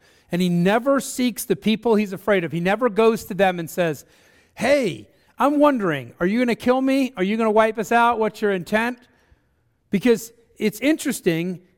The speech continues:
they've bypassed him, and then he never acknowledged the truth about him. They're gonna lick everything up. They're gonna take everything away. They're gonna destroy everything. That's not what they did.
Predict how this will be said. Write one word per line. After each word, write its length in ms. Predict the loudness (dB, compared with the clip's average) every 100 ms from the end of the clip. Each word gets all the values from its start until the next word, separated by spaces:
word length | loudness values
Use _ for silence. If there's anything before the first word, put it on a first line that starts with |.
| -2
they've 260 | 2 2
bypassed 840 | 0 0 2 2 0 -2 -2 -4 -8
him, 340 | -8 -6 -10 -16 _ _ _ _ _ _ _ _ _ _ _ _ _ _
and 120 | -4
then 100 | -2
he 80 | -2
never 600 | -2 -2 0 2 2 -2 _ _ _
acknowledged 560 | -6 -2 0 0 -2 -8
the 80 | -14
truth 580 | -4 0 0 -4 -16 _ _ _ _ _ _
about 300 | -6 -4 -4
him. 180 | -8 -16 _ _ _ _ _ -20 -20 _ _ _ _ _ _ _ _ _ _
They're 160 | 0 0
gonna 140 | 0
lick 220 | -2 -2
everything 360 | -2 -4 -4 -2
up. 160 | -4 -4
They're 100 | -4
gonna 160 | -4
take 280 | -6 -6 -4
everything 280 | -6 -6 -6
away. 240 | 0 0
They're 140 | -2 -6
gonna 160 | -6
destroy 280 | -8 -6 -2
everything. 360 | -2 -4 -8 -6
That's 240 | -8 -4
not 280 | -2 -2 -6 _ _ _ _ _
what 160 | -8 -6
they 140 | -4
did. 320 | -6 -6 -8